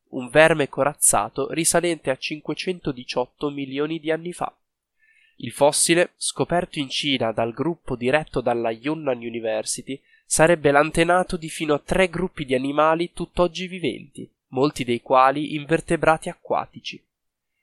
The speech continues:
Il verme, grande appena un centimetro, potrebbe essere stato il primo animale a difendersi dai predatori con una corazza di spine.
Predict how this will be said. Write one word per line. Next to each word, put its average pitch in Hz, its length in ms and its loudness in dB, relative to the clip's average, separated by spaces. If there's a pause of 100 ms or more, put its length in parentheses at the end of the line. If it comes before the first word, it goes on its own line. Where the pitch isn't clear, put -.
(100)
Il 113 240 -6
verme, 160 580 4
grande 143 420 2
appena 165 400 2
un 160 220 -2
centimetro, 131 840 -8 (200)
potrebbe 170 420 2
essere 175 320 4
stato - 320 2
il 131 140 -4
primo 185 380 0
animale 127 520 0
a 143 140 0
difendersi 147 680 2
dai 120 160 0
predatori 151 680 -2
con 165 180 -2
una 170 160 -2
corazza 160 500 0
di 165 140 -6
spine. - 640 -2